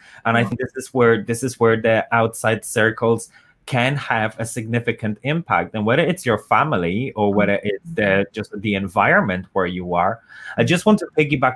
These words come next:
Speaker 1: on what you're saying, because I can so strongly relate to that. And I wonder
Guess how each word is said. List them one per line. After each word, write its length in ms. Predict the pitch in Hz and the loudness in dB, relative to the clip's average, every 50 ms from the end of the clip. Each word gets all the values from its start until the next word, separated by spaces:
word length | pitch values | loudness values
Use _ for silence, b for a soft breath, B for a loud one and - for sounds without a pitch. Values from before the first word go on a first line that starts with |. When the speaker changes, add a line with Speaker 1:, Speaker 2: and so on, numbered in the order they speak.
| - | -2
Speaker 1:
on 120 | 127 123 117 | -4 -2 0
what 240 | 113 110 104 - - | 0 -2 -2 -4 -6
you're 100 | 104 98 | -8 -8
saying, 500 | - - - 127 127 123 110 104 101 92 | -8 -6 -2 -2 -2 0 0 -2 -2 -4
because 340 | 113 110 - 110 104 - - - | -6 -6 -4 -4 -4 -6 -4 -2
I 140 | - 123 139 | 0 0 0
can 220 | - - 147 139 127 | 0 -2 -2 -2 -2
so 200 | - - 120 117 | -2 -2 -2 -2
strongly 480 | - - - 127 110 110 104 107 104 | -2 -6 -6 -6 -4 -4 -2 -2 -4
relate 440 | 98 101 104 101 107 110 117 117 - | -2 -2 -2 0 2 0 0 -2 -4
to 100 | - 127 | -8 -6
that. 200 | 110 104 98 95 - | -2 0 -2 -2 -2
And 120 | 110 110 110 | -2 -2 -2
I 60 | 110 | 0
wonder 400 | 110 123 139 160 160 147 151 | 2 2 2 2 2 0 -2